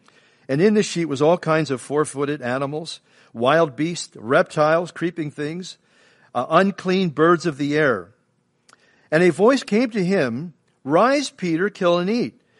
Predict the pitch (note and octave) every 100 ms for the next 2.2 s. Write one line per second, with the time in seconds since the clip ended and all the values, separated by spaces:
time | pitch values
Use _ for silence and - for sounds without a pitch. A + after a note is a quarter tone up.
0 | _ _ - D#3+ C#3+ F3 C4 B3+ G3+ F3+
1 | - A3+ G3+ D3+ F3 E3+ D3 D3+ C#3 G#3+
2 | - -